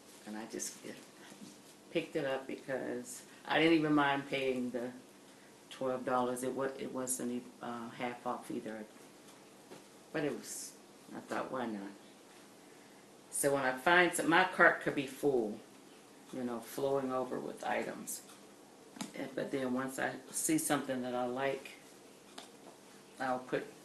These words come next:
the majority of the stuff back. Just if I have twenty dollars and I go in the store and I've, I have maybe fifteen items, but then one item is fifteen dollars, then I'll just put everything back and grab the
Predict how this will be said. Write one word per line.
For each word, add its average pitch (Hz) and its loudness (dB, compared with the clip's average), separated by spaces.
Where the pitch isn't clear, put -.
the 143 -2
majority 131 0
of 113 -2
the - -16
stuff - -8
back. 127 2
Just 143 2
if - 0
I 123 2
have 123 2
twenty 131 0
dollars 117 -4
and 135 -4
I 123 -2
go 131 -2
in 127 0
the 120 -4
store 131 0
and 127 2
I've, 127 2
I 131 2
have 127 2
maybe 123 -2
fifteen 143 0
items, - -2
but 131 0
then 127 0
one 139 4
item 123 4
is 120 -2
fifteen 139 0
dollars, 127 0
then 117 -4
I'll 120 -6
just - -12
put - -4
everything 123 -2
back 123 -2
and 113 -4
grab 113 -6
the 107 -8